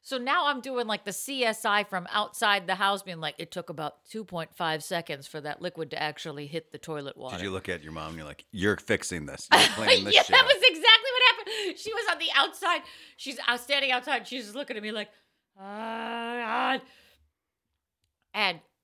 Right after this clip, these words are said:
Speaker 1: it was a crime scene. I mean, he cleaned it up, but then the next morning I went in there and I was like, "Y-, it's not,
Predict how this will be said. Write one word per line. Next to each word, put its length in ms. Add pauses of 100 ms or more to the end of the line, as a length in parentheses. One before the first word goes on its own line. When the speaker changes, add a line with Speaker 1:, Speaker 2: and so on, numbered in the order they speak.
(280)
Speaker 1:
it 220
was 240
a 20
crime 380
scene. 300 (460)
I 140
mean, 440 (1080)
he 160
cleaned 420
it 100
up, 260 (160)
but 120
then 140
the 80
next 340
morning 320
I 120
went 200
in 140
there 160
and 100
I 60
was 180
like, 220 (140)
"Y-, 220
it's 220
not, 200